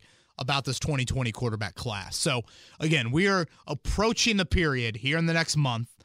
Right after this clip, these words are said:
of, um, getting into what the Colts think about not only the free agent quarterbacks, but obviously the draftable ones as well.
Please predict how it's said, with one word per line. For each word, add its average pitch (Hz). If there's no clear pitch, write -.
of, 123
um, 113
getting 156
into 123
what 117
the -
Colts -
think 151
about 117
not 151
only 196
the 151
free 175
agent 202
quarterbacks, 117
but 127
obviously 123
the 104
draftable 101
ones 95
as -
well. -